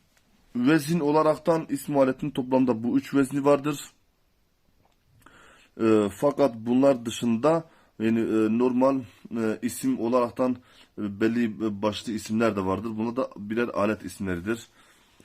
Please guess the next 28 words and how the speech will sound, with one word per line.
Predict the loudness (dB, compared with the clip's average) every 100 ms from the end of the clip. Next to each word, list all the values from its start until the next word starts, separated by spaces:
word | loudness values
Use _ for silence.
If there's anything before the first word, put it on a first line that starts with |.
| -20 -6
Burada | 0 4 6
not | 4 4
olarak | 2 2
bunu | 2 2
belirtmişim. | 2 0 0 0 0 0 -2 _ _ -20 _ -2
Not | 0 0 0
yazmışız. | -2 -2 -6 -8 -8 _ _ _ _
Ayrıca | 4 4 2 2 0 2
bu | 0 0
üç | -2
vezinden | 0 0 2 0 2 2 0 -2
birine | -8 0 2 4 4 2
girmeyip, | 0 2 4 4 2 -2 -16 -20 _
yani | -6 -4 -4
bu |
saydığımız | -2 -2 -2 -4
üç | -6 -8 -2
vezinden | -2 0 0 0 0
bir | -2
tanesine, | -4 -4 -4 -4 -6 -20 -20 _ _ -4
e, | 0
e, | 2 2 0 0
sayılmayıp, | -4 0 2 4 4 2 -2 -18 _
bunlar | -2 2 4
as-, | 2 -2
a-, | -2 0 0
altına | 0 0 0
girmeyip | 2 4 4